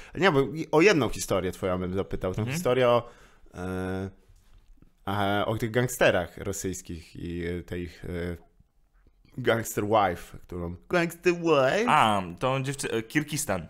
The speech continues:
Speaker 1: Mhm.
Speaker 2: To jest prawdziwa historia, ale ona nigdy nie została opublikowana.
Speaker 1: Okej.
Speaker 2: I
Speaker 1: Ale tak myślisz, że nie jest rozwa-, nie jest trochę nierozważnym w ogóle w-, nawet publicznie o nich wspominać tak, e, ze sceny?
Speaker 2: Nie pomyślałem nigdy o tym.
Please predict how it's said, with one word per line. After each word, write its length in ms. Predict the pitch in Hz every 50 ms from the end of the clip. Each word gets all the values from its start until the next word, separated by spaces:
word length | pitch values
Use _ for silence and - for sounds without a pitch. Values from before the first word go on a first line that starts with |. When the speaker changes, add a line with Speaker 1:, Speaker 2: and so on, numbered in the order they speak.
| - _ -
Speaker 1:
Mhm. 360 | 113 98 95 131 156 156 - - _ -
Speaker 2:
To 80 | 123
jest 140 | 127 131 -
prawdziwa 280 | 135 135 131 139 139 127
historia, 540 | 104 - - - 113 107 113 123 131 127
ale 420 | - 113 113 120 120 123 131 127 120
ona 140 | 120 123 123
nigdy 280 | 127 131 131 123 120 127
nie 80 | 123
została 300 | 120 117 - - 120 117
opublikowana. 800 | 117 117 - 110 110 113 117 - 120 110 113 110 117 131 156 160 156 -
Speaker 1:
Okej. 220 | - - - - - _ _ -
Speaker 2:
I 440 | - 110 110 107 110 110 113 113 117
Speaker 1:
Ale 160 | 139 139 - 113
tak 180 | 113 139 127
myślisz, 280 | 139 139 - - 139 127
że 320 | 127 127 123 120 113 104 -
nie 160 | - 123 117 117
jest 300 | 110 110 107 - - - - -
rozwa-, 400 | 87 107 110 104 101 110 110 110 - - 107 95 - -
nie 240 | - 82 - - 110
jest 120 | 104 -
trochę 180 | - 104 104 107
nierozważnym 580 | 101 101 98 90 95 98 95 95 98 127 131 123
w 20 |
ogóle 240 | 110 101 104 101 98
w-, 140 | 98 - -
nawet 380 | 107 107 98 82 95 92 -
publicznie 540 | - _ - 107 101 104 107 - - 104 95
o 20 | 90
nich 140 | 92 92
wspominać 540 | - - - 98 95 95 95 95 90 - -
tak, 360 | - - 92 85 - - -
e, 300 | 101 95 92 92 92 90 90 - - - - - - _ _ -
ze 120 | 104 107
sceny? 380 | - - - 104 98 120 165 226 - _ - - _ _ _ _ _ _ _ _ _ _ _ _ _ _ _ _ _ - _ _ _ _ _ _ _ _ _ _
Speaker 2:
Nie 140 | 113 110 110
pomyślałem 460 | 104 113 113 113 120 131 107 101 101
nigdy 220 | 98 95 95 92 90
o 60 | 90
tym. 180 | - 92 92